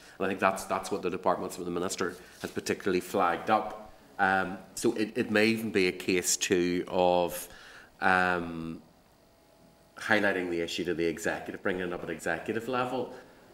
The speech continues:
um, where this is, is gonna potentially have an impact on, um, you know, funding of policies that previously you, you could have taken for granted that there would have been a role,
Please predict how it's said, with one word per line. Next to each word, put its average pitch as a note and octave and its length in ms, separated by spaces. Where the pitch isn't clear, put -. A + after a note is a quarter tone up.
um, F2 600
where F2 760
this G2 240
is, - 520
is F#2 240
gonna F#2 220
potentially F#2 480
have E2+ 100
an F2 80
impact E2+ 680
on, E2+ 760
um, E2 640
you B2+ 100
know, G#2 60
funding A2 420
of - 140
policies F#2+ 460
that - 180
previously F#2 540
you, F2+ 240
you A2+ 100
could G2 140
have F#2 120
taken - 280
for - 180
granted F2+ 520
that G2 200
there G2+ 120
would F#2 160
have F#2+ 100
been F#2 120
a F2+ 60
role, F#2 600